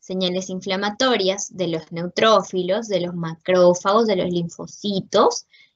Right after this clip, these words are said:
¿no? Y acuérdense que acá también actúa T H uno como T H siete. Para terminar,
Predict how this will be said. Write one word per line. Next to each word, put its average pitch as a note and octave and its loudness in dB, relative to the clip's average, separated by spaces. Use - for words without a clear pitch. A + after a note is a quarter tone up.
¿no? E4 4
Y A3 4
acuérdense G#3+ 2
que G3+ 2
acá G3 0
también A3+ 2
actúa G3 2
T F#3 4
H F3 -2
uno F3 -4
como F3 -8
T - -10
H - -4
siete. - -14
Para F3+ 2
terminar, F3+ 4